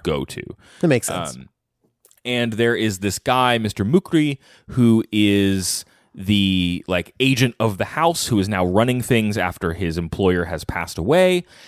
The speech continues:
Speaker 1: And he submitted these new documents where these three widows said, "Hey, you know, just take all our money and put it into a school for some reason."
Speaker 2: Sounds great.
Speaker 1: And Praveen's like, "Yo, didn't that third widow sign her name with an X seven months ago?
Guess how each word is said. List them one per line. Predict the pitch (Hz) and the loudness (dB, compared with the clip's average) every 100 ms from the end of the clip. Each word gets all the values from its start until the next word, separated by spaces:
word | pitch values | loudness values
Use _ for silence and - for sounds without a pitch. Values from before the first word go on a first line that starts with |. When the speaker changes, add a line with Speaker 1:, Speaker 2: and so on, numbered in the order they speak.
| - _ | -20 _
Speaker 1:
And | 110 | -6
he | 110 208 | -2 -2
submitted | 196 190 196 196 | 2 2 2 0
these | 202 185 | -4 -2
new | 214 | 0
documents | 233 262 - 127 98 - | 2 0 2 0 0 -2
where | 117 110 107 - - | 2 4 4 0 -6
these | 123 135 131 | 0 2 2
three | 156 170 | 2 4
widows | 170 233 123 - | 4 4 2 0
said, | 131 123 | -2 -2
"Hey, | 170 254 | -2 -2
you | 196 208 | 0 0
know, | 233 262 | 2 0
just | 226 226 | 0 -4
take | - 311 302 | -2 -2 4
all | 277 | 4
our | 262 | 4
money | 254 277 285 240 | 2 0 2 0
and | 208 190 - - - | 0 -2 -10 -20 -14
put | - 233 | 0 2
it | 262 262 | 4 2
into | 262 262 | 2 2
a | 254 | 2
school | - - 233 311 294 220 170 147 | 0 2 6 8 8 8 6 2
for | - | -2
some | 147 175 147 139 | -2 0 0 0
reason." | 131 120 101 87 80 87 _ | 0 2 0 -2 -4 -12 _
Speaker 2:
Sounds | 120 143 | -2 0
great. | - 151 208 - _ _ _ _ | 2 2 2 -2 _ _ _ _
Speaker 1:
And | 127 123 120 117 | 0 2 2 0
Praveen's | - 131 147 139 | -2 0 -2 0
like, | 139 123 - _ | 0 -2 -8 _
"Yo, | 143 151 180 160 - _ _ | -6 0 2 0 -6 _ _
didn't | 139 202 302 | -2 -2 0
that | 349 294 | 0 -2
third | - - 190 220 | -4 -4 -2 0
widow | 196 220 214 | 2 2 2
sign | - - 170 170 180 180 | 0 -6 -6 -4 -2 -2
her | 170 | -2
name | 156 151 170 | -4 -4 -2
with | 170 156 | -2 -2
an | 120 - - | -4 -6 -6
X | 151 - | -6 -4
seven | - - 160 165 | -4 -2 -2 0
months | 170 175 180 | -2 -2 -4
ago? | 165 175 185 | 2 2 2